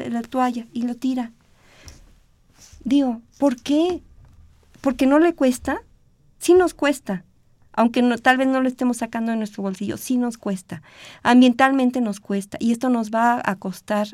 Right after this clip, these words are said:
muy a corto plazo. Entonces, es tomar una conciencia y actuar. La otra persona, usted puede tra-, igual en la calle, o sea, la gente arroja la ceniza.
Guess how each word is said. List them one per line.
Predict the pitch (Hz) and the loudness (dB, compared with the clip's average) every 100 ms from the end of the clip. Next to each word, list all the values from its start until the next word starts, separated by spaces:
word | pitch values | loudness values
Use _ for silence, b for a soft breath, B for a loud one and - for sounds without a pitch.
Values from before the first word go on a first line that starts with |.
| - | -6
muy | 208 233 | -2 -2
a | 226 | -4
corto | - 185 - | -10 -12 -12
plazo. | 190 180 180 - - B B B | -8 -8 -8 -10 -18 B B B
Entonces, | - 269 311 302 B B | -6 0 0 -2 B B
es | - 285 277 - _ - _ | 0 2 2 -8 _ -20 _
tomar | 247 247 294 | 4 6 6
una | 349 339 | 6 4
conciencia | 311 220 214 220 214 240 240 | 2 -6 -6 -6 -4 -6 -8
y | 214 | -4
actuar. | 202 202 214 214 208 - | -4 -4 -2 -2 -2 -4
La | 220 | 0
otra | 233 262 | 2 0
persona, | 262 233 233 226 | -2 -4 -4 -4
usted | 226 254 | -4 -2
puede | 254 | 0
tra-, | 247 233 220 196 - - | 0 -2 -4 -8 -14 -6
igual | 220 240 247 | 0 2 2
en | 254 | 0
la | 226 | -2
calle, | 226 208 | -4 -4
o | |
sea, | 208 220 | -6 -6
la | 220 | -6
gente | 254 247 - | -4 -4 -4
arroja | - 214 214 240 | -6 -6 -6 -6
la | 220 | -4
ceniza. | 202 202 208 208 | -6 -6 -6 -8